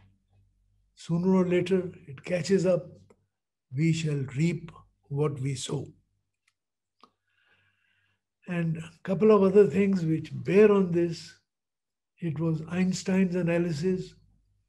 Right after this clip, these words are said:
The wo-, the, the world was facing problems, and he arrived at this, that problems created at a certain level of consciousness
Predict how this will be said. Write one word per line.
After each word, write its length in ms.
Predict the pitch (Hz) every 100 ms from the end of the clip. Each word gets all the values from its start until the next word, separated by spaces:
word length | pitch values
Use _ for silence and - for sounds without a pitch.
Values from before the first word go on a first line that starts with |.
| _ _ _ _ -
The 100 | 156
wo-, 260 | 143 156 151
the, 140 | 151
the 160 | 147 147
world 300 | 143 185 175
was 280 | 160 156 139
facing 460 | - 180 180 165
problems, 640 | 147 170 165 185 185 - - _ _ _ _ _ -
and 180 | 156 135
he 480 | 147 180 170 160 165
arrived 420 | 160 160 185 170 170
at 180 | 151
this, 280 | 156 170 151
that 260 | 165 156 -
problems 560 | 175 180 185 196 165 135
created 680 | 160 165 170 - 196 160 - - _ -
at 140 | 165 165
a 40 |
certain 520 | - 196 202 214 208
level 260 | 175 175 175
of 160 | 160
consciousness 800 | 147 165 151 165 160 160 156 -